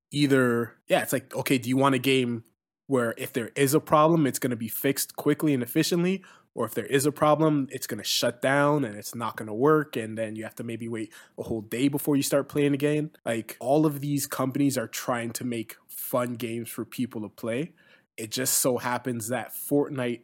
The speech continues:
is one that is much more successful than the other ones. And maybe if other companies, you know, either made games that weren't as buggy or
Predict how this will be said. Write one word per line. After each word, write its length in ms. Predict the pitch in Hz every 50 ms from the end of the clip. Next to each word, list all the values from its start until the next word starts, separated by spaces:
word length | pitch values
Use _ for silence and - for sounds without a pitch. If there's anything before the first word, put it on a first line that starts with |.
| _ _ -
is 200 | 135 127 113 117
one 220 | 117 123 120 120
that 180 | 120 120 113 - -
is 320 | 131 127 117 113 113 120 - _
much 440 | - 123 117 117 127 127 127 - -
more 240 | 127 127 127 120 117
successful 800 | - - 117 - - - 127 - - - - 123 113 110 107 - _ _ _ _ _ _ _
than 160 | - 113 110 113
the 120 | 123 -
other 180 | 117 110 110 107
ones. 360 | - - - - - - - _ _ _ _ _ _ -
And 160 | 127 117 110
maybe 460 | 120 135 143 143 139 143 139 135 120
if 100 | 123 117 - -
other 240 | - 123 127 117
companies, 720 | 113 - - 160 165 - 170 151 147 143 143 135 127 123 -
you 140 | 123 120 117
know, 320 | 120 113 113 110 110 107
either 520 | - 135 127 113 117 113 107 104 104 104 - _ _ _ _ -
made 440 | 120 123 123 120 117 113 113 -
games 380 | - 120 123 127 131 127 117 113
that 240 | 123 117 113 - - _ -
weren't 340 | 117 120 123 120 123 113 - - -
as 260 | - 113 120 123 120 110
buggy 640 | 120 131 131 131 127 127 135 135 135 139 143 - _ _ _ _ _ _ _ _ _ -
or 340 | 120 120 120 117 113 113